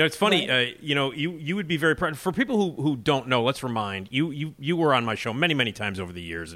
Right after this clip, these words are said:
Speaker 1: at W G N, and there was a
Speaker 2: Yeah.
Speaker 1: period of time when you would just eat anything. This was a bit
Speaker 2: I,
Speaker 1: that you were
Speaker 2: yeah.
Speaker 1: doing. You would write
Speaker 2: Yeah.
Speaker 1: about it in the Trib and say, "Yeah, you know, like, Monica will eat anything." Um, and,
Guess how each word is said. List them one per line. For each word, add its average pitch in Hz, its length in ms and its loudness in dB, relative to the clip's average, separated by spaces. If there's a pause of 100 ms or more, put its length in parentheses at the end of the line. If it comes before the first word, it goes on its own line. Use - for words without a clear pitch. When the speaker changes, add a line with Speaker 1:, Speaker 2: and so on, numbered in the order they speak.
Speaker 1:
at 92 160 -6
W 85 240 -8
G 76 200 -10
N, 78 120 -8 (380)
and 135 120 0
there 139 80 6
was 214 120 4
a - 40 0
Speaker 2:
Yeah. 151 60 -8
Speaker 1:
period 185 240 6
of 160 80 -4
time 139 260 0
when 120 160 -2
you 139 160 2
would 139 160 0
just 127 240 0
eat 110 160 0
anything. 82 380 -10 (440)
This 135 160 0
was 156 140 2
a 156 60 2
bit 135 200 2
Speaker 2:
I, 247 120 6
Speaker 1:
that 135 80 2
you 127 140 4
were 127 120 4
Speaker 2:
yeah. 104 60 -4
Speaker 1:
doing. 101 340 -2 (220)
You 127 120 2
would 143 120 4
write 123 240 4
Speaker 2:
Yeah. 135 60 2
Speaker 1:
about 120 260 2
it 123 100 -4
in 131 120 0
the 156 60 2
Trib 104 400 -2
and 104 100 -14
say, 123 180 2
"Yeah, 131 360 2
you 131 120 -4
know, 120 160 2
like, 120 360 -4
Monica 156 480 2
will 135 220 -2
eat 123 180 -2
anything." 110 600 -4 (460)
Um, 101 400 -2 (160)
and, 110 300 0